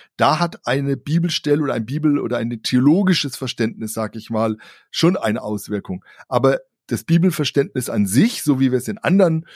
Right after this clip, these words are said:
Studien hatten, könnten wir keine Signifikanz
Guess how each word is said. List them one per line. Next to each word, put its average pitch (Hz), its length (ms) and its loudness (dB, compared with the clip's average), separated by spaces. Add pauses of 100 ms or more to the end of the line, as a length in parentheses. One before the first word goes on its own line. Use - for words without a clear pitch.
(180)
Studien 156 920 2
hatten, 123 520 -2 (580)
könnten 131 300 0
wir 117 200 4
keine 127 300 2
Signifikanz 107 920 -2